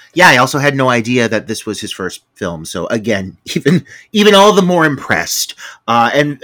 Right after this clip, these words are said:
very eager to really jump into this conversation with you. I think we really have a lot to dissect with this one as independent filmmakers, especially. One thing I really am excited about this conversation with you, Troy, is our filmmaking background.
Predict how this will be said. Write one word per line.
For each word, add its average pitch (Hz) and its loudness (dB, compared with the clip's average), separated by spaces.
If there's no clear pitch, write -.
very 226 2
eager 143 -2
to 107 -2
really 110 -2
jump 120 -2
into 107 -6
this 98 -8
conversation 95 -8
with 90 -12
you. 92 -6
I 98 -6
think - -10
we 113 -4
really 104 -4
have 104 -6
a 92 -4
lot 95 -4
to 131 -14
dissect 117 -6
with 151 -10
this - -6
one 180 -2
as 127 -4
independent 147 0
filmmakers, 101 -4
especially. 76 -10
One 143 -2
thing 160 -4
I 139 2
really 123 0
am 117 -4
excited 101 -4
about 90 -6
this 92 -12
conversation 101 -6
with 98 -10
you, 98 -10
Troy, 92 -6
is 143 0
our 98 -2
filmmaking 113 -4
background. 95 -2